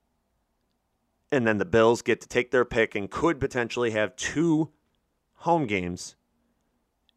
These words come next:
in the playoffs and have,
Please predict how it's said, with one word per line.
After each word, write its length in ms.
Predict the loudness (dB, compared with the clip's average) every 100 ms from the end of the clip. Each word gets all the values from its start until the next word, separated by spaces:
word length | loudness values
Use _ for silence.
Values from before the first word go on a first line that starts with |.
| -4
in 140 | 0 0
the 80 |
playoffs 640 | 4 6 8 6 2 -10 -18 _ _ _ _ _ _ _ _ _ _ _ _ _ -4
and 140 | 0
have, 480 | 2 4 4 0 -8